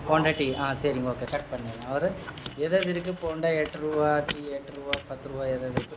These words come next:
பதினெட்டு ரூபா, இருபது ரூபா கட் பண்ணிட்டு இது கொடுப்பேன். அப்புறம் நான் கடையில வந்து ஆள் கேட்பாங்கன்னா ஆள்கிட்ட நான் சொல்லிடுறேன் என்ன சாப்பிட்டேன்,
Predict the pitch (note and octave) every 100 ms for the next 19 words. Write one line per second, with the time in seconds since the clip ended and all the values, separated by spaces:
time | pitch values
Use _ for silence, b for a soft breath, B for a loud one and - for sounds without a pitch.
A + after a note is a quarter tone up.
0 | - B2 B2+ B2 - B2 B2 C#3 B2+ B2
1 | A#2+ B2+ D#3+ C3+ B2+ - B2 - C#3+ B2+
2 | - A#2 - - - - - - - -
3 | - D3 D#3+ D#3 D3+ E3 E3+ G3+ G#3 F3+
4 | E3+ E3 E3+ F#3+ E3+ D3+ E3+ F#3 F3+ E3
5 | D#3 D3+ D#3 E3 D#3 D#3 E3+ E3+ E3+ D#3+
6 | C3+ C3+ A#2+ A2+ A2 A2 A#2 - - -
7 | - - - - E3+ G3 F#3 E3+ E3+ -
8 | D#3+ D#3+